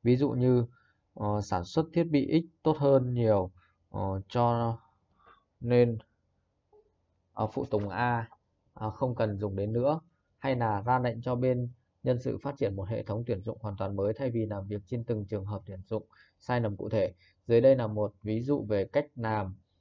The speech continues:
ừ, thế nào mà hệ thống các mục đích giúp việc,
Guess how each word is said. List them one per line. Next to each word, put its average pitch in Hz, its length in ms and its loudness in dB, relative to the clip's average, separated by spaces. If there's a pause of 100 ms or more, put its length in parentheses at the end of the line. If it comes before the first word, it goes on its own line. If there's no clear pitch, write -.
(300)
ừ, 104 280 -6
thế 113 140 -2
nào 117 440 2 (480)
mà 104 200 0
hệ 113 200 0
thống 107 280 -6
các 151 200 -4
mục 113 220 -6
đích 165 120 0 (100)
giúp 165 160 -2 (140)
việc, 127 200 4